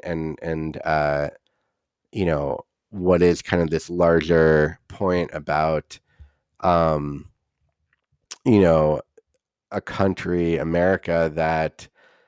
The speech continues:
you know, creates this, this, you know, kill or be killed type of, uh, every man for himself, you know, attitude and, and, uh, this desire to just do whatever it takes to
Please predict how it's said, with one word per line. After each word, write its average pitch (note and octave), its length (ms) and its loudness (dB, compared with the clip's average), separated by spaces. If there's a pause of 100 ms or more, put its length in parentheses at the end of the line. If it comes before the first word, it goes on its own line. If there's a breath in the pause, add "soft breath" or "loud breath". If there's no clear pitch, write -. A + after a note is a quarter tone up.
(580 soft breath)
you G#2 140 -4
know, E2 160 0
creates F2 560 -2
this, E2+ 520 -4
this, E2+ 500 -6
you G2 100 -4
know, D#2+ 380 -2
kill G2+ 260 2
or F#2 100 6
be E2 140 -4
killed F#2 500 -2
type E2+ 240 -6
of, E2+ 420 -6 (600 soft breath)
uh, E2+ 220 -6 (100)
every G2 260 2
man F2 220 4
for F#2 180 -4
himself, E2 1000 -2
you G2+ 100 -8
know, D#2+ 160 -4
attitude D#2+ 720 0 (720)
and, E2 720 0
and, D#2+ 480 -4
uh, D#2+ 220 -4
this D2+ 200 -10
desire E2+ 540 4
to E2 80 4
just D#2 220 -6
do F2 180 0
whatever E2+ 420 2
it - 120 -2
takes E2 460 -4
to D#2+ 480 -4